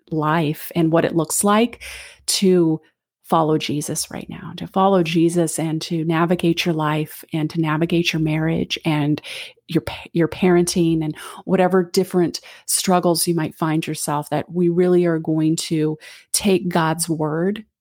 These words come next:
and directly apply it to life. And how do we walk in faith?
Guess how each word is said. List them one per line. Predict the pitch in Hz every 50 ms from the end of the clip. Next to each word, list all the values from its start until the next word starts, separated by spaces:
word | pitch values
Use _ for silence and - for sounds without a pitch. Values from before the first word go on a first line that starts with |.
| _ _ _ _ _ _ _ _ _ _ _ _ _ _ _ _ _ _ _ _ _ - - - - _ -
and | 180 175 170 156
directly | 160 165 151 151 147 151 - 185 170 156
apply | 151 - - 156 151 151 156
it | 151 156 156 - - _ _ _ _ _ _ _ _ _ _ _ _ _ _ _ _ _ _ _ _ _
to | - - - - 165 151
life. | 156 156 160 143 - - 151 - - - - _ _ _ _ _ _ _ _ _ _ _ _ _ _ _ _ _ _ _ _ _ -
And | - 175 170 160 160 156 - _ _ _
how | - - - 180 170 170
do | 170 151 180 180 185
we | 190 170 170 151
walk | 147 160 143 135 135 - - - - - _ _ _ _ _ _ _ _ _ _ _ _ _ _ _ _ _ _
in | - - 147 151
faith? | - - - - - - 156 - - -